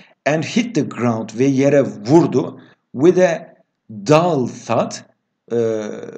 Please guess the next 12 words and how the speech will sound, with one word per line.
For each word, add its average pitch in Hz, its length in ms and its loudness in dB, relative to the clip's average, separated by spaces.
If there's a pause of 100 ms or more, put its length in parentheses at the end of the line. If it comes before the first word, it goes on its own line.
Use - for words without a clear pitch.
(300)
boğuk 123 680 2
bir 143 200 -2
gümlemeyle. 101 720 -4 (760)
Then 147 460 -2 (120)
it 123 300 -4
lay 98 260 -6
still. - 460 -6 (280)
It'ten 113 380 -6
kasıt 104 300 -8
artık - 320 -10
burada 98 280 -8
ceset, - 480 -4